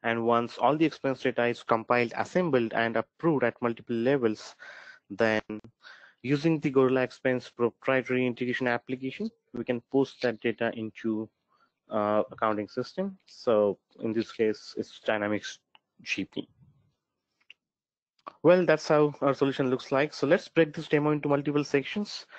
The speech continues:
Uh, now that we have an overview of, you know, how it all comes together, so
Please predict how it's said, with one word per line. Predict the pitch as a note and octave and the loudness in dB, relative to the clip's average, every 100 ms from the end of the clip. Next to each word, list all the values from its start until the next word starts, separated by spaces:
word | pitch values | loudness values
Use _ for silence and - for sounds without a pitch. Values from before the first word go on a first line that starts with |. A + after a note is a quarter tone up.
| - - | -20 -4
Uh, | B2+ B2+ | 0 2
now | C3+ D#3+ | 4 6
that | E3 - | 6 4
we | C#3+ | 0
have | C#3+ C#3+ | 2 2
an | C#3 - | 0 0
overview | B2 D3+ C#3+ A#2 - | 2 2 0 -4 0
of, | A#2 A2+ - | 2 0 -4
you | A#2+ | -4
know, | A2+ G#2+ | -2 -2
how | A#2 A#2 | -2 0
it | |
all | A#2 A#2 | 0 -2
comes | B2 A#2 - | -2 -4 -6
together, | - A#2 D3 G#2+ G#2+ | -8 -2 -2 -2 -6
so | - G#2+ | -2 -2